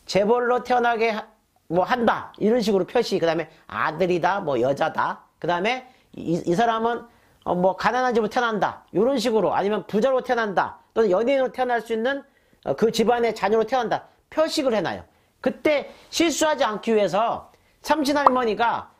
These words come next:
각지에서 모이십니다. 아, 오늘 주제가 재밌죠, 생각보다. 예. 삼친 할머니가 한 분이 아니시거든요.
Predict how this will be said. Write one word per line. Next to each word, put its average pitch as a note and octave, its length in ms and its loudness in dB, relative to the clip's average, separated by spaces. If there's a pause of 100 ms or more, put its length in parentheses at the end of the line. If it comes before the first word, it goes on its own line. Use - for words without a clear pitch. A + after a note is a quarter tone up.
(160)
각지에서 B3 560 0
모이십니다. F#3+ 800 0 (420)
아, - 140 -2
오늘 A#3 320 2
주제가 A#3+ 380 0
재밌죠, G#3 340 0
생각보다. F3+ 760 -2
예. A#2 340 -2 (420)
삼친 D4+ 320 0
할머니가 D4 360 0
한 D#4 180 -2
분이 D#4+ 180 2
아니시거든요. G#3 920 -2